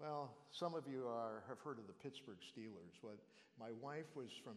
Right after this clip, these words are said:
Pittsburgh area, south of Pittsburgh, from a mining community, uh, Fayette County. And, uh,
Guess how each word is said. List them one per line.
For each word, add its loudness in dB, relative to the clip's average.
Pittsburgh -2
area, -4
south -2
of -10
Pittsburgh, -8
from -10
a -8
mining -2
community, -8
uh, -6
Fayette 0
County. -6
And, -8
uh, -12